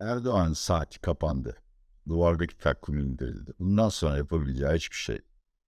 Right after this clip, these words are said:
onu seçip kazanmasına yetmez. Ve her şeyin maliyeti kazanabileceği seçmen oyundan daha fazla. Bir yıl sonraya ertelendiğini varsayalım. Sanırım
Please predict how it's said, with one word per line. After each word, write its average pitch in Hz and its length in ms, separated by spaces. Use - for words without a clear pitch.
onu 78 220
seçip - 380
kazanmasına 64 640
yetmez. - 520
Ve 104 100
her 113 180
şeyin 85 320
maliyeti 80 760
kazanabileceği 80 680
seçmen 78 420
oyundan 69 460
daha 67 140
fazla. 87 460
Bir 202 120
yıl 95 160
sonraya 58 520
ertelendiğini 57 800
varsayalım. 82 580
Sanırım 90 400